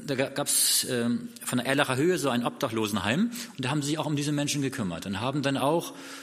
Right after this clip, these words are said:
ungefähr, waren so sechs, sieben, acht Personen geholfen, Wohnungen zu finden, sind mit ihnen auf Ämter gegangen und haben ihnen geholfen und die kamen in die Gemeinde und,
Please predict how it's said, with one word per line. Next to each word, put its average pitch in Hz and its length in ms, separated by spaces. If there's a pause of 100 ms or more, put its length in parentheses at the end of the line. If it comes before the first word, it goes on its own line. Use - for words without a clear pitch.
(160)
ungefähr, 147 420
waren 143 140
so 139 80
sechs, 170 280
sieben, 165 200
acht - 480
Personen 151 800
geholfen, 135 480
Wohnungen 160 300
zu 151 100
finden, 147 420 (360)
sind 120 160
mit 117 100
ihnen 113 60
auf 104 120
Ämter 160 280
gegangen 135 300
und 123 80
haben 120 80
ihnen 110 80
geholfen 160 480 (400)
und 127 100
die 120 40
kamen 131 200
in 123 40
die 117 80
Gemeinde 135 500
und, - 640